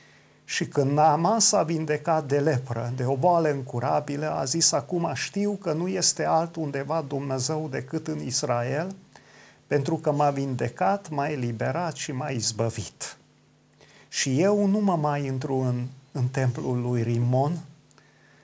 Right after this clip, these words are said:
Noi vrem să slujim pe acest Dumnezeu care schimbă situații, schimbe inimi, schimbe vieți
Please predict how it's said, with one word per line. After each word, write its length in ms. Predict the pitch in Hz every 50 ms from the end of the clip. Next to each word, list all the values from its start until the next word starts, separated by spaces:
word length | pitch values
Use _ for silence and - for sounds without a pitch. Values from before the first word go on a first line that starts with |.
| _ -
Noi 240 | 135 139 139 135
vrem 300 | 127 139 170 196 214 214
să 200 | 196 - - 180
slujim 760 | 151 - - - 143 135 127 131 - 170 175 175 175 175 165 170
pe 120 | - 156 139
acest 420 | 131 131 131 - 185 170 156 151
Dumnezeu 760 | 143 147 139 135 131 123 123 117 - - 156 160 160 156 151 -
care 500 | - 147 143 143 135 135 135 139 139 147 - - - _ _ _ _ _
schimbă 500 | - - - - - 180 180 180 185 160
situații, 840 | - - 165 143 131 - 151 143 143 143 135 127 135 - - 135
schimbe 540 | 127 - - - - 180 185 180 170 170 160
inimi, 640 | 156 185 180 156 151 151 143 147 151 170 175 170 - - - - - - - - -
schimbe 640 | - - - - - - 180 185 175 170 165 170 165
vieți 720 | 151 139 139 131 127 120 123 135 135 131 - - - -